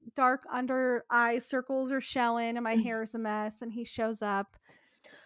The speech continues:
Speaker 1: and they
Speaker 2: Well,
Speaker 1: build,
Speaker 2: the,
Speaker 1: like, this
Speaker 2: the K-,
Speaker 1: pillow barrier.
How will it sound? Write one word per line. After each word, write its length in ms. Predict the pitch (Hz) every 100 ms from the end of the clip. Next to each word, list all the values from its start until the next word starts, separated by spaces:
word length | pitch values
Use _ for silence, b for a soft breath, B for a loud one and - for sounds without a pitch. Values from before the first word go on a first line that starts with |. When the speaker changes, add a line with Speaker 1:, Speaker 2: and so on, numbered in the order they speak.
| b
Speaker 1:
and 380 | 254 254 254 -
they 140 | 247 277
Speaker 2:
Well, 320 | 285 302 320
Speaker 1:
build, 40 |
Speaker 2:
the, 40 | 302
Speaker 1:
like, 200 | 285 -
this 220 | 262 226
Speaker 2:
the 100 | 349
K-, 120 | -
Speaker 1:
pillow 360 | 302 302 294 233
barrier. 760 | 208 190 185 180 170 196 277